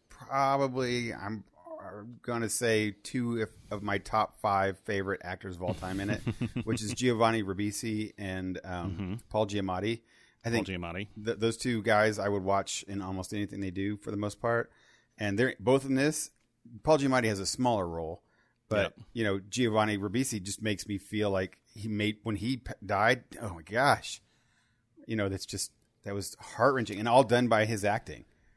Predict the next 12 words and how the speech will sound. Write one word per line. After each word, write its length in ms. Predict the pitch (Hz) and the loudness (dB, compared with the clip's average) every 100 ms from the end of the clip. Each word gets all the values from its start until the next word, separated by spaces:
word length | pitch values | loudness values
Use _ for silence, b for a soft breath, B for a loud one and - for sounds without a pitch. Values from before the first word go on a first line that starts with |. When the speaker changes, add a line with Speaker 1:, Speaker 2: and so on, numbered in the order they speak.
| _ _ _ | _ _ _
Speaker 2:
Did 200 | 127 127 | -2 2
you 80 | 175 | 0
Speaker 1:
Uh, 20 | |
Speaker 2:
ever 140 | 160 | 0
watch, 400 | 139 135 127 104 | 2 2 2 2
Speaker 1:
ugh. 100 | 107 | 2
Speaker 2:
um, 580 | 101 107 101 95 95 90 b b b _ _ _ - - | 4 2 0 -2 -4 -8 b b b _ _ _ -16 -10
the 80 | 104 | -8
T 220 | - 117 | -6 -6
V 160 | 107 | -6
series 720 | 98 - 101 98 98 98 92 - | -4 -4 -2 -2 -4 -4 -6 -6
Justified? 640 | 98 - - 113 110 110 | -6 -6 -6 -6 -6 -6